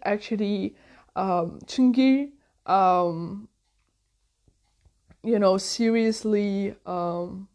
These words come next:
attacked and also kind of injured, uh, by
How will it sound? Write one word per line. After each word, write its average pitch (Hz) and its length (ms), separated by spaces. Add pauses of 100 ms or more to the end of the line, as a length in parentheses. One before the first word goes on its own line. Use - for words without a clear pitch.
(1400)
attacked 196 680
and 190 160
also 185 460
kind 185 200
of 190 200
injured, 233 880 (100)
uh, 190 240
by 185 600